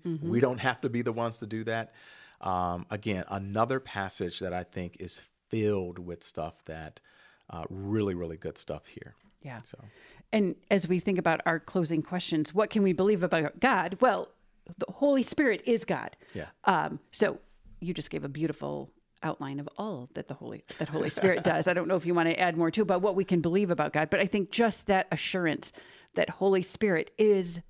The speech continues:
Speaker 1: with us, um, in those ordinary moments. And then what can I believe about others and myself? For me, just that super practical, um, am I pa-, taking time to pause in my day to connect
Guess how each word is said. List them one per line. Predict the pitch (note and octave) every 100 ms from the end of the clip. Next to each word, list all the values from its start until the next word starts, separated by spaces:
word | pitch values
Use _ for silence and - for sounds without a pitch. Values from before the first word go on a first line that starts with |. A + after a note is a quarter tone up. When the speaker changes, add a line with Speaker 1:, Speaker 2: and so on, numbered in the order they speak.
| -
Speaker 1:
with | D#3+ E3+ -
us, | B2 - - - _ _ _ -
um, | D3+ C3+ C3+ - _
in | G3 G3
those | F3+ E3 -
ordinary | F#3+ G3+ G3+ F#3 F#3+
moments. | F3+ D3 C#3+ - - - _ _ _ _ _ _ _ _ -
And | E3+
then | E3 F#3
what | -
can | - E3
I | D3+ D3+
believe | D#3+ D#3+ D3
about | D3+ C#3+ - E3+
others | E3 F3+ F3+
and | D3
myself? | C#3 - D#3 F3
For | - D3+
me, | E3 A3+ F3+ D#3 D#3+ - _ _ _ -
just | - - -
that | F3
super | - - E3 F#3
practical, | - D#3 D#3+ F#3 - D3 C#3 _ _ _ _ _
um, | D#3 C#3+ - D3+ _ _ _ _ _ -
am | E3+
I | D#3+ D#3+
pa-, | - D#3+ -
taking | - F#3+ A#3 G#3+
time | - F3 F3 E3+
to | -
pause | - D3+ E3 F3
in | E3
my | D#3
day | D#3 F3 D#3
to | - F3+
connect | G3 C4 -